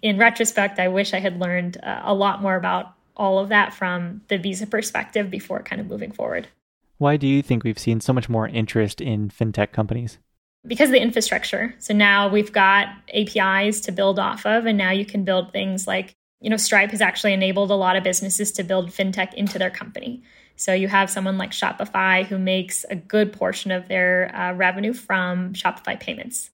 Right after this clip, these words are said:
Speaker 1: which would not be possible unless they could build on the infrastructure without the A P I that was sitting on top of that. So having this A P I system kind of opened up a lot of companies to then be able to build on top of it, which is a huge unlock in the whole system.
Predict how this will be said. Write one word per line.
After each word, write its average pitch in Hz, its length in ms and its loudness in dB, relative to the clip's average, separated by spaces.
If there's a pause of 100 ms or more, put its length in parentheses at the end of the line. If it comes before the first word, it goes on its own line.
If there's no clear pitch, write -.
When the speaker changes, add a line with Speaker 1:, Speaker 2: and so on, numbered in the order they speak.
(160)
Speaker 1:
which 196 300 -4
would 202 120 2
not 196 180 4
be 202 80 -4
possible 202 440 -2
unless 190 280 0
they 196 120 -6
could 185 200 -8
build 185 260 0
on 185 220 -4
the 185 60 -4
infrastructure 208 760 -2
without 180 520 0 (240)
the - 100 -8
A 196 80 0
P - 160 -6
I 180 160 0
that 180 140 -6
was 190 160 -6
sitting - 340 -4
on - 80 -10
top - 240 -12
of - 60 -10
that. - 200 -8 (240)
So 180 500 0 (220)
having 240 400 4
this 226 200 0
A 214 120 2
P 208 140 -4
I 190 120 0
system 202 440 -2
kind 196 180 0
of 190 80 -2
opened 190 300 -2
up 190 140 0
a 190 40 0
lot 185 260 2
of 180 100 -6
companies 214 460 -2
to 202 100 -2
then 196 180 0
be 190 140 0
able 185 160 0
to 180 80 -2
build 180 240 -2
on 196 160 -6
top - 240 -6
of 196 140 -4
it, 233 240 0
which - 200 -10
is 196 200 -2
a 180 360 -2
huge 208 360 -2
unlock 190 500 -8
in 185 240 -8
the 190 60 -10
whole 190 120 -10
system. - 460 -8